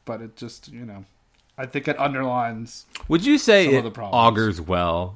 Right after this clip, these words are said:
Speaker 1: I don't think it does augur
Speaker 2: You don't think it
Speaker 1: well.
Speaker 2: does augur
Speaker 1: No,
Speaker 2: well?
Speaker 1: it's auguring
Speaker 2: No.
Speaker 1: is not of the well variety.
Speaker 2: I think this, uh, the end of this podcast is not auguring well for the,
Speaker 1: Fair
Speaker 2: for
Speaker 1: enough.
Speaker 2: people listening to it all the way to this point.
Speaker 1: <laughs>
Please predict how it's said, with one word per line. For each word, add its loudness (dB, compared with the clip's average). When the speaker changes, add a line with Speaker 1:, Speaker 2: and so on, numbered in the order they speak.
Speaker 1:
I -8
don't -8
think -12
it -18
does -12
augur -8
Speaker 2:
You -2
don't -4
think -4
it -6
Speaker 1:
well. -2
Speaker 2:
does -10
augur -2
Speaker 1:
No, -4
Speaker 2:
well? 0
Speaker 1:
it's -6
auguring -4
Speaker 2:
No. -4
Speaker 1:
is -12
not -10
of -18
the -12
well -10
variety. -14
Speaker 2:
I 4
think 0
this, 2
uh, 2
the 2
end 0
of 0
this -2
podcast 2
is -8
not -4
auguring -2
well -2
for -16
the, -8
Speaker 1:
Fair -8
Speaker 2:
for -6
Speaker 1:
enough. -8
Speaker 2:
people -4
listening -2
to -8
it -8
all 0
the -6
way -4
to -10
this -12
point. -4
Speaker 1:
<laughs> 0